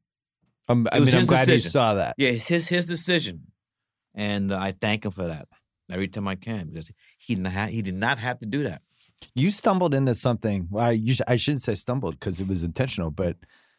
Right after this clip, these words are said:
Speaker 1: the way you marketed that movie with the X hats,
Speaker 2: Mm-hmm.
Speaker 1: I remember in the moment thinking, like, "This is fucking smart."
Speaker 2: <laughs>
Speaker 1: Like, it, it
Speaker 2: Well, here's
Speaker 1: felt,
Speaker 2: the
Speaker 1: it was
Speaker 2: thing,
Speaker 1: like
Speaker 2: though.
Speaker 1: this viral advertising. Everybody, there was a six-month stretch, everybody wanted those hats.
Speaker 2: Mm-hmm.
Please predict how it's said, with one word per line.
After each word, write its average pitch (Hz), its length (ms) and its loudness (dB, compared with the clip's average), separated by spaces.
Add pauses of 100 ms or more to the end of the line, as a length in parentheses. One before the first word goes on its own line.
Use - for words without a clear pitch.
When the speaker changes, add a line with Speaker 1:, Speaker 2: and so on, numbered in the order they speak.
(440)
Speaker 1:
the 131 80 4
way 123 160 4
you 180 160 2
marketed 131 520 2
that 101 180 0
movie 98 500 0 (160)
with 120 200 0
the - 140 -2
X 139 260 0
hats, 92 520 -2
Speaker 2:
Mm-hmm. 95 180 -6 (140)
Speaker 1:
I 131 100 2
remember 175 280 4
in 117 180 2
the 113 80 2
moment 123 380 2
thinking, 107 240 -2
like, 92 140 0
"This 139 100 -2
is - 60 -6
fucking 240 280 -6
smart." 156 420 0 (720)
Speaker 2:
<laughs> 147 80 -6 (520)
Speaker 1:
Like, 139 160 4
it, 160 200 4
it 156 140 6
Speaker 2:
Well, 160 80 8
here's 175 120 8
Speaker 1:
felt, 185 100 8
Speaker 2:
the 233 80 4
Speaker 1:
it 180 40 6
was 170 120 8
Speaker 2:
thing, 233 80 4
Speaker 1:
like 175 160 4
Speaker 2:
though. 180 80 4
Speaker 1:
this 110 280 0 (120)
viral 156 440 6
advertising. 127 880 2 (160)
Everybody, 175 600 4
there 143 160 2
was 131 160 -2
a 131 60 -2
six-month 151 420 0
stretch, 156 360 0
everybody 135 460 2
wanted 127 240 2
those 113 220 0
hats. 139 460 0
Speaker 2:
Mm-hmm. 98 80 -12